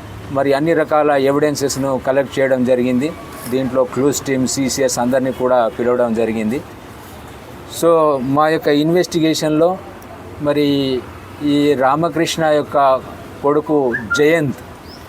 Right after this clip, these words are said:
ఇతను, ఆ, హనుమకొండలో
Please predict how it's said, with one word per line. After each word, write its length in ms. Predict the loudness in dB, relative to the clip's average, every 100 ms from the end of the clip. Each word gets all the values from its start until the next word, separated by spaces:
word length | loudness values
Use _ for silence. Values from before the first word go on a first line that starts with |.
| -16 -10 -6
ఇతను, 580 | -2 0 2 2 0 -4 -4
ఆ, 420 | -2 0 0 0 -2
హనుమకొండలో 840 | -2 0 0 0 2 2 2